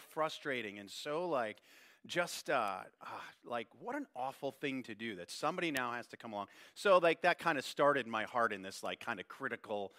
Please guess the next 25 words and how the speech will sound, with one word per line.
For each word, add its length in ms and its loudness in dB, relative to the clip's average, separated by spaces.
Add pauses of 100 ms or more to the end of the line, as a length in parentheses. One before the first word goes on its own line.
(160)
negative, 760 -2 (280)
uh, 260 -2 (140)
bitter 260 2
attitude 520 0
to 120 -6
whatever 380 2
this 200 -4
person 440 -8
is 240 -10
who 80 -10
keeps 280 -8
dumping 360 -6
their 100 -10
trash. 380 -4 (320)
And, 180 2
you 80 2
know, 220 6
and 80 0
then 140 2
you, 180 -2
halfway 420 0
down 220 0
the 80 -4
road, 340 2
you're, 200 -6